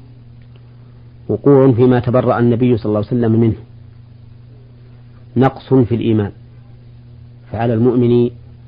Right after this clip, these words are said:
المتقي لربه أن يكون بيعه وشراؤه صريحا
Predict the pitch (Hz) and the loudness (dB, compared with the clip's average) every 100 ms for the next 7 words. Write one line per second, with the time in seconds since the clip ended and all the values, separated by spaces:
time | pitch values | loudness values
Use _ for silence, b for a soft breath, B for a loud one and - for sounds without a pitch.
0 | - - - - 113 120 - 113 113 113 | -20 -20 -20 -8 -2 -2 -4 -6 -2 0
1 | 120 113 123 110 - - - - - - | -2 0 -2 -2 -8 -20 -20 -20 -20 -20
2 | - - - - - 117 113 131 120 113 | -20 -20 -20 -14 -4 -2 0 0 0 2
3 | 123 110 107 120 120 120 113 - 110 117 | 0 0 0 0 -2 -4 -10 -6 -4 -2
4 | 110 107 117 117 - 104 120 117 - 117 | -2 -2 -4 -6 -8 -4 -2 -2 -2 -4
5 | 117 | -4